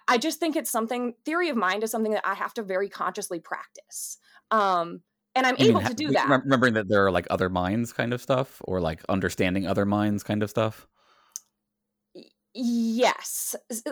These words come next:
Speaker 1: so,
Speaker 2: Uh-huh.
Speaker 1: like, um, like, for example, the studies they'll do is, like, um, they'll have au-, autistic and then neurotypical children sit and watch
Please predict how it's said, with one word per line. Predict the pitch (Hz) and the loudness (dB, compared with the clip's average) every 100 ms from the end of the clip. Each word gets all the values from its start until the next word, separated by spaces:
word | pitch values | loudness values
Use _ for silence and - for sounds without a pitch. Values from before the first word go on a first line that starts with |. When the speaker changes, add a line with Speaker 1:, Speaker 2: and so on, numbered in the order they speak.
| - - | -10 -6
Speaker 1:
so, | 330 339 | 0 2
Speaker 2:
Uh-huh. | |
Speaker 1:
like, | 311 294 - | 4 2 0
um, | 285 269 262 254 254 247 | 2 2 2 -2 -4 -2
like, | 277 269 | 0 0
for | - 311 | -2 -2
example, | 240 247 240 | -2 -2 -2
the | 226 | -4
studies | 220 - 208 226 214 | -4 0 0 0 -2
they'll | 214 | -2
do | 190 202 202 202 | -2 -2 -2 0
is, | 208 202 | -2 -2
like, | 196 185 - 196 | -2 -2 -6 -4
um, | 190 175 175 - | -2 -2 -6 -4
they'll | 196 | -2
have | 208 202 196 190 | 0 0 0 -4
au-, | - _ _ - 214 | -12 _ _ -4 -4
autistic | 254 240 240 214 | -2 -2 -4 -4
and | 208 | -4
then | 196 196 | -4 -2
neurotypical | 196 196 214 - 185 | -2 -2 -6 -8 -6
children | 202 180 180 175 | -4 -4 -4 -4
sit | - 233 214 | -4 -2 -4
and | 202 185 | -4 -4
watch | 185 185 - - | 0 0 0 -6